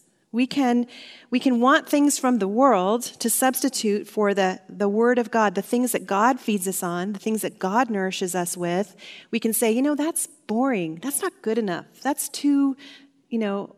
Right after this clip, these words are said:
old-fashioned." And we can think something out here is much more exciting and flavorful and desirable. We want something more dazzling, more diverse,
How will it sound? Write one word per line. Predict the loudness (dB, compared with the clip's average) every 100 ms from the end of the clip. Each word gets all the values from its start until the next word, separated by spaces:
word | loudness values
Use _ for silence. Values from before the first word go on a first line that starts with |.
| -2
old-fashioned." | -2 0 -6 -4 -6 -6 -8 -12 _ _ _ -4
And | 0
we | 2
can | 0 -2
think | -2 -2 -4
something | -4 0 0 0 0
out | 0 -2
here | -2 2 4 4 0 -2
is | -2
much | 2 0 0
more | -4 -6
exciting | -4 -4 0 2 4 2 2
and | -2
flavorful | -4 0 2 2 0 0 2 0
and | -4 -6
desirable. | -4 -2 0 2 2 2 2 0 -2 -6 -20 -20 _ _ -18 -4
We |
want | 0 0 0
something | 0 0 0
more | 0 0
dazzling, | 0 2 2 2 0 0
more | 0
diverse, | -2 0 2 2 0 -2 -6